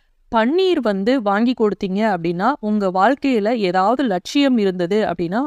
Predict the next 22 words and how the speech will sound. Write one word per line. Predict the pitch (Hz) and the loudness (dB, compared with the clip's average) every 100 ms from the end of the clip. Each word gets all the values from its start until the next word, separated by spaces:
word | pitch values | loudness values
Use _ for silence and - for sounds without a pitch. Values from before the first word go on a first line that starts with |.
| - | -2
அதை | 175 175 175 | 0 0 0
அடைய | 180 185 240 247 302 _ _ | 0 2 0 0 -4 _ _
சிவன் | _ - 208 233 247 | _ -4 0 0 0
உங்களுக்கு | 208 190 175 170 285 | -4 -2 -2 0 0
அருள் | 233 185 190 | 2 0 -2
புரிவார். | 185 175 165 165 - _ _ _ | -2 -2 -4 -6 -8 _ _ _
அடுத்து, | - 190 202 - 294 - - | -2 0 0 0 -4 -4 0
தயிர். | 196 202 226 - _ | 0 2 -2 -6 _
தயிர் | 214 214 285 349 - | -2 0 2 0 0
அப்படிங்கிறது | 196 196 233 233 175 | -4 -2 0 0 0
அனைத்து | 269 247 175 220 320 - 339 - | 0 0 0 -2 -4 -4 -6 -2
கடவுளுக்கும் | 220 202 220 214 - 262 | -2 0 0 -2 -4 -4
படைக்கப்படும் | 190 190 - 214 185 226 | 0 0 -2 -6 -4 -4
ஒரு | 302 214 | -2 -4
மிக | 185 180 277 | -4 -2 2
முக்கியமான | 302 254 - 226 214 180 180 294 | 2 2 0 -2 0 0 0 0
பொருள். | 208 185 165 _ _ _ - | 0 -2 -4 _ _ _ -4
இத | 233 349 370 | 0 2 2
வந்து | 269 208 262 | 2 2 0
சிவபெருமானுக்கு | - 226 240 247 233 220 208 180 180 | -2 -2 0 0 0 0 0 -4 -4
வந்து | 175 180 269 | -4 0 2
அபிஷேகத்துக்கு | 233 220 - 247 220 180 175 - 320 | 2 0 -2 -2 -2 -4 -6 -4 -4